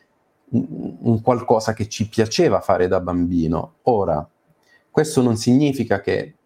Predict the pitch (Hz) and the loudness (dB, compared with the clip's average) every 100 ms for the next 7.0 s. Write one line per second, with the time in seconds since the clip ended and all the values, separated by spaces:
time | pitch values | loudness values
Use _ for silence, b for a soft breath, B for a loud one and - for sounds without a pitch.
0 | _ _ 104 101 104 107 - 123 113 104 | _ _ 0 2 2 0 0 2 2 2
1 | 101 95 - 95 87 87 87 87 - - | -2 0 0 0 0 0 0 -2 -6 -4
2 | 92 87 90 85 - 85 82 - 85 87 | -2 0 0 -2 -2 -2 -2 -6 -4 -4
3 | 85 87 82 85 80 73 - - b b | -4 -4 -2 0 0 -4 -8 -14 b b
4 | b b _ 104 113 127 123 120 113 110 | b b _ 0 2 2 2 2 2 0
5 | - _ _ _ 110 104 104 120 120 110 | -6 _ _ _ 2 2 4 2 4 2
6 | 104 104 113 113 104 101 - 110 117 - | 2 2 2 2 0 -2 -2 0 0 -4